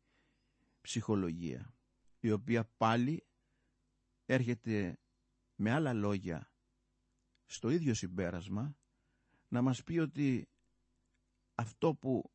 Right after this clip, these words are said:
εμείς θεωρούμε και ονομάζουμε ως εγώ δεν είναι τίποτε άλλο παρά ένα σύνολο γνωσιακών σχημάτων, τα οποία έχουν κατά στιβάδες,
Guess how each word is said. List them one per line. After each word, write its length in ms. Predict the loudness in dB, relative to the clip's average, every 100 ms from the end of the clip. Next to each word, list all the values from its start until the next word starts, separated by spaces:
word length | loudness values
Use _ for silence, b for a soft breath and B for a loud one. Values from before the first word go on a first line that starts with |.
| -6
εμείς 560 | 0 2 2 0 -8
θεωρούμε 600 | -8 -2 2 2 4 2
και 140 | 0 0
ονομάζουμε 680 | 0 2 0 0 -2 -4 -6
ως 260 | -8 -10 -10
εγώ 520 | -6 -4 2 2 0 -6 _ _ _ _ _ _ _ _ _
δεν 220 | -2 2
είναι 240 | 4 4 2
τίποτε 500 | 0 -6 -4 -2 2
άλλο 440 | 2 2 -2 -6 _ _ _ _ _ _
παρά 320 | -2 2 2 0
ένα 400 | 0 2 0 -6
σύνολο 840 | -10 -2 2 2 2 0 -2 -4 -8 _ _ _ b b b b
γνωσιακών 1080 | 2 2 2 0 -2 -2 0 0 0 -6 -14
σχημάτων, 960 | -10 -4 0 2 2 0 -2 -4 -4 -12 _ _ _ _ _ _ _
τα 120 | -4
οποία 380 | -2 0 0 -4 -8 _ _ -2
έχουν 680 | -2 0 -2 -2 -2 -8 _ _ _ _ _ -6
κατά 260 | -4 -2
στιβάδες, 1000 | -4 -2 0 2 2 2 0 -2 -6 -16